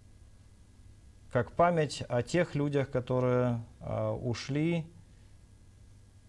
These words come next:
а, из жизни или оставили своё руководство, а, и являются, ну, как бы антигероями.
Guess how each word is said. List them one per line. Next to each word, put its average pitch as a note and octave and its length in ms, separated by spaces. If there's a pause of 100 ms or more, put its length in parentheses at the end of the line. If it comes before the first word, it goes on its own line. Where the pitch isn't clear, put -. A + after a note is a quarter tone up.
(260)
а, G2 220
из G2 160
жизни C#3+ 720
или F#2+ 180
оставили A2+ 600
своё A2+ 340
руководство, C#3 880 (840)
а, A2+ 420
и B2 540
являются, C#3+ 580
ну, D#3+ 240
как C3+ 240
бы C#3 180
антигероями. A#2 1300